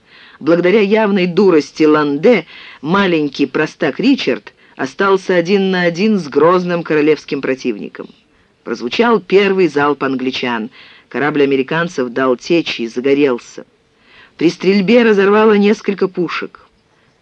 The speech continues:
Корабли дрались с ожесточением час, другой, третий, и битва завершалась уже при лунном свете. Круто галсируя и осыпая друг друга снопами искр от пылающих парусов,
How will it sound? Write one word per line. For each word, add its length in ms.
Корабли 400
дрались 580
с 100
ожесточением 920
час, 400
другой, 400
третий, 720
и 140
битва 340
завершалась 640
уже 220
при 180
лунном 440
свете. 640
Круто 320
галсируя 800
и 80
осыпая 400
друг 180
друга 220
снопами 580
искр 500
от 140
пылающих 600
парусов, 520